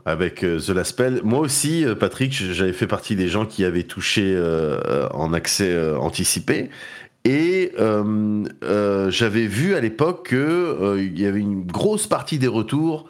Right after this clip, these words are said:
euh, qui étaient là, bon, qui disaient, ouais, bon, c'est, c'est, c'est, c'est clair, le, le jeu est cool et tout. Pour, pour, euh, donner une idée, c'est un style de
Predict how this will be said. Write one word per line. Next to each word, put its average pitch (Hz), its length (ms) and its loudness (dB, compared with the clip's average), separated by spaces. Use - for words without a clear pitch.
euh, 101 180 2
qui 117 220 -2
étaient 117 240 2
là, 139 160 2
bon, 104 120 0
qui 85 160 -10
disaient, 98 220 0
ouais, 92 200 -2
bon, 80 180 -6
c'est, 69 240 -8
c'est, 65 260 -8
c'est, 78 240 -8
c'est 78 140 -10
clair, 101 260 0
le, 85 220 -2
le 82 120 -2
jeu 87 200 0
est 85 60 -2
cool 98 220 -2
et 87 60 -2
tout. 147 220 -2
Pour, 117 280 -2
pour, 101 340 0
euh, 98 60 0
donner 107 200 2
une 113 120 2
idée, 117 220 2
c'est 110 220 0
un 90 80 -2
style 127 340 0
de 110 200 0